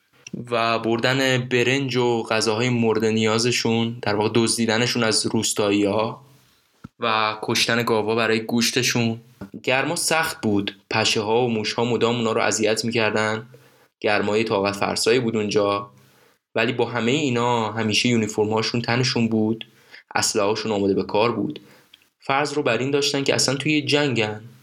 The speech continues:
واقعاً توی جنگی تمام عیارن، از نیروهای تجسس فرار می‌کردن، محلی‌ها رو هم به گمان اینکه اینا دشمن ما هستن می‌کشتن. به همین منوال اونودا و مردهاش سی نفر رو تو طول این سالها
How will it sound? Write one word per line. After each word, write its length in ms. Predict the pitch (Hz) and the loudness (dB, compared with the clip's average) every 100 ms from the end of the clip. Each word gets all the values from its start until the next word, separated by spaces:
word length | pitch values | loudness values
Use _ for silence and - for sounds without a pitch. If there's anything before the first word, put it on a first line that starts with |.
| _ _ _ _ | _ _ _ _
واقعاً 300 | 120 113 123 | 0 0 0
توی 180 | 131 135 | 0 0
جنگی 260 | 123 127 123 | 2 0 0
تمام 340 | 120 110 107 | 0 0 2
عیارن، 560 | 107 117 143 156 147 147 - - _ - | 2 2 2 0 -2 -6 -16 -20 _ -2
از 140 | 113 | 0
نیروهای 300 | 113 107 110 | 0 2 2
تجسس 500 | 113 107 104 - - | 2 0 0 0 0
فرار 300 | 98 101 131 | 0 2 0
می‌کردن، 600 | 135 127 123 120 120 117 - - - _ | 0 -2 0 0 0 -2 -6 -20 -20 _
محلی‌ها 440 | 107 101 101 104 110 | -2 0 2 0 0
رو 120 | 123 | 0
هم 100 | 117 | 0
به 60 | 110 | 0
گمان 300 | 98 107 117 | 2 0 0
اینکه 220 | 113 - | 0 0
اینا 200 | 104 107 | 0 0
دشمن 380 | 104 104 110 104 | 0 0 0 0
ما 180 | 104 101 | 2 0
هستن 560 | 107 - 117 123 127 | 0 0 0 0 0
می‌کشتن. 680 | 127 131 113 107 - 101 101 - _ _ | 0 2 2 2 0 -2 -4 -10 _ _
به 80 | 120 | -4
همین 300 | 120 143 160 | 0 2 2
منوال 500 | 139 131 131 135 135 | 2 0 0 0 0
اونودا 340 | 120 123 117 | -2 0 2
و 40 | 123 | 2
مردهاش 640 | 113 110 123 123 120 117 | 0 -2 0 2 2 2
سی 200 | - 135 | 0 2
نفر 340 | 139 131 127 113 | 2 2 0 0
رو 120 | 117 | 0
تو 160 | 117 120 | -2 -4
طول 200 | - 110 | 0 2
این 160 | 107 | 2
سالها 640 | 104 95 92 104 101 101 | 0 0 0 0 0 -2